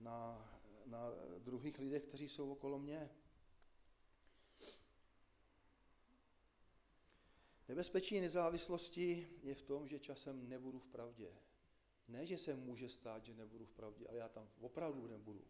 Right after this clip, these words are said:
já v té pravdě nebudu. Myslím, že každý z nás zná prostě někoho, kdo svého času třeba opustil společenství a po patnácti, dvaceti letech víte, jak je to vidět. Neskutečným způsobem je to vidět,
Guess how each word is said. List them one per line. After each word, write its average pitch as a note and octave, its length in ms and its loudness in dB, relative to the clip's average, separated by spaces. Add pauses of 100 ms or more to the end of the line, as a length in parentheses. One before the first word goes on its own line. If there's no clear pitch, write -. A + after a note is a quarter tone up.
já G#2 160 -12
v - 80 -20
té A#2+ 160 -6
pravdě A#2 400 -8
nebudu. A2+ 360 -12 (880)
Myslím, - 240 0
že F3 80 4
každý E3+ 320 2
z D3+ 80 0
nás D#3 320 2
zná C#3+ 580 0 (600)
prostě B2 300 -6
někoho, C#3+ 760 2 (300)
kdo A#2+ 140 -6
svého C#3 300 2
času C#3 320 -6
třeba C#3+ 280 -2
opustil D3 720 -2 (340)
společenství C3+ 960 -2
a C3+ 80 2
po C3+ 240 -2
patnácti, C3+ 640 -6
dvaceti C3 420 -6
letech B2+ 260 -4
víte, A#2+ 220 -6
jak B2+ 160 -6
je C3 60 -6
to B2+ 140 -10
vidět. A2+ 300 -10 (640)
Neskutečným C#3+ 640 -4
způsobem C3+ 500 -4
je C3 60 -2
to C3 160 -8
vidět, C3 380 -8